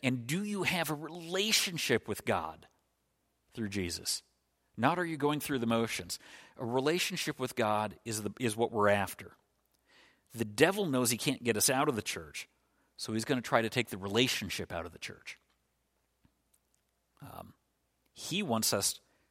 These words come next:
he wants uniformity. He doesn't want metamorphosis, transformation, passion, he wants passionless Christianity. So let's talk about what God wants. God wants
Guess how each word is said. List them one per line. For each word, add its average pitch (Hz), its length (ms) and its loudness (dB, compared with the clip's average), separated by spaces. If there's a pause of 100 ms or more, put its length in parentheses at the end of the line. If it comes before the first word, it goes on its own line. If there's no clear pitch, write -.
(640)
he - 180 -4
wants 156 300 0
uniformity. 104 760 -2 (300)
He - 180 -8
doesn't 139 340 0
want 92 260 -4 (800)
metamorphosis, 110 840 -2
transformation, 117 880 0 (1800)
passion, 143 560 -4 (840)
he 135 80 0
wants 139 180 0
passionless 98 540 0
Christianity. - 600 -12 (260)
So 196 100 4
let's 220 80 0
talk 190 160 4
about 127 160 6
what 104 100 -4
God 107 200 10
wants. 90 180 -4 (320)
God 180 380 4
wants 87 720 -2